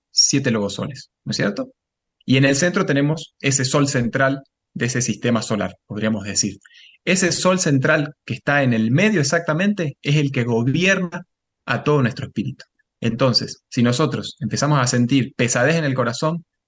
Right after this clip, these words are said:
porque sentimos esas emociones de odio, envidia, lujuria, como ustedes quieran llamarle, ese espíritu va a empezar a vibrar bajo y por lo tanto vamos a empezar a parecernos a esa oscuridad.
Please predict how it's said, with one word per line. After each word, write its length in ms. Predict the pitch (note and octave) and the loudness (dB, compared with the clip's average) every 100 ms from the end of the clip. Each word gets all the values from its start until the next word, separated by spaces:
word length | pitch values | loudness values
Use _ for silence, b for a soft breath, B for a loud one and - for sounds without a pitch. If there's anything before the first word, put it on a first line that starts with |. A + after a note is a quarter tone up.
| _ | _
porque 220 | A#2 - | -2 0
sentimos 600 | A#2 A2 D3 D3 C#3 - | 0 0 2 2 0 -4
esas 240 | - C3 B2+ | -4 0 0
emociones 420 | A2 G#2+ B2 A#2 | 0 0 0 0
de 100 | A2 | 0
odio, 300 | B2 C#3 B2+ | 2 2 2
envidia, 540 | A2 A#2 B2 A#2 A2 A2 _ _ _ _ - | 2 2 2 2 0 -2 _ _ _ _ -18
lujuria, 800 | B2+ - C3 D3+ C3+ A#2 G#2 - _ _ _ _ _ _ | -18 -2 2 2 4 2 2 -4 _ _ _ _ _ _
como 200 | - D3+ | -2 0
ustedes 280 | C#3+ G#3+ F3 | 2 2 2
quieran 220 | F3 D#3+ | 2 2
llamarle, 420 | C#3 C#3+ D#3+ E3+ - _ _ | 2 2 0 -6 -12 _ _
ese 200 | - C#3 | -4 -2
espíritu 340 | C3+ C#3 C#3 C#3 | 2 2 2 2
va 60 | |
a 20 | B2 | 2
empezar 240 | B2 B2 | 2 0
a 60 | A2+ | 0
vibrar 280 | A2 A2+ | 0 0
bajo 380 | A#2 D#3 - C3 | 2 0 0 -4
y 60 | B2 | -2
por 160 | A#2 | -2
lo 100 | A2 | -2
tanto 420 | G#2+ C#3 C#3+ D#3+ - _ _ _ _ _ _ | 0 0 0 -6 -8 _ _ _ _ _ _
vamos 300 | A#2 D3+ D#3 | 0 2 4
a 40 | |
empezar 520 | C3+ C3 B2 D#3+ E3 - | 2 2 2 2 2 2
a 220 | C3+ C3+ | 0 2
parecernos 600 | C#3 C3+ C3+ E3+ E3+ D#3+ | 2 2 2 0 2 0
a 40 | |
esa 140 | D#3 D3+ | 0 -4
oscuridad. 440 | C3 B2 B2+ A#2 | -4 -4 -2 -2